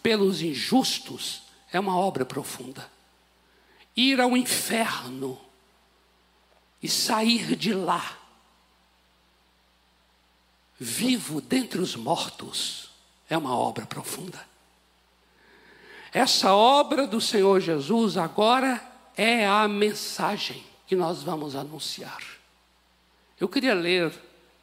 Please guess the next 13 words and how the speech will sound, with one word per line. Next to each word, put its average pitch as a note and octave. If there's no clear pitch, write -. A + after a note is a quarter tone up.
eu E3
queria G#3
ler F3
uma F3
palavra F3
para E3
os D#3+
amados E3
aqui, G3+
que -
está G3+
justamente A3
na G#3